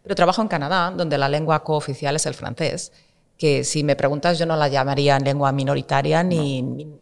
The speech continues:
Speaker 1: ni siquiera minorizada.
Speaker 2: No.
Speaker 1: Ah, me sorprendió muchísimo cuando empecé a trabajar en francés, que yo no hablo francés, estoy trabajando en mi grupo de investigación con colaboradores,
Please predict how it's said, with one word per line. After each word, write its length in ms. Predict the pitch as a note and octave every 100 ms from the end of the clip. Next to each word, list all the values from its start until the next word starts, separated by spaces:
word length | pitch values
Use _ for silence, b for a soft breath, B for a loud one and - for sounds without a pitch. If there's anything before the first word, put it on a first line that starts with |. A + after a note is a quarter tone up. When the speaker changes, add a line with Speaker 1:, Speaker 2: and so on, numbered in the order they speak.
| -
Speaker 1:
ni 100 | D3+
siquiera 300 | D3 E3 E3+
minorizada. 640 | D3 C#3 C3+ F#3 G3 D3 B B2
Speaker 2:
No. 100 | G#2 B -
Speaker 1:
Ah, 440 | D#3 D3+ C#3+ - -
me 280 | E3 D#3+ D3
sorprendió 440 | D#3 D3+ D3 D#3+
muchísimo 540 | D3+ C#3 A#3+ A#3 G3 F3+
cuando 180 | D#3+
empecé 280 | C3+ C#3 C#3+
a 40 | C3
trabajar 300 | C3 B2+ C3
en 80 |
francés, 340 | C3 D3 - -
que 120 | B2
yo 120 | C3
no 120 | C#3+
hablo 160 | C#3 C#3
francés, 360 | C#3+ D3 F#3+ F3
estoy 200 | - -
trabajando 320 | B2+ C#3 C3+
en 40 |
mi 80 | C3
grupo 200 | C3+ D#3
de 60 | C#3+
investigación 500 | C3 - D3+ F3+ F3
con 140 | D3+
colaboradores, 720 | D#3 F#3 F#3 F3+ F3+ F3+ G#3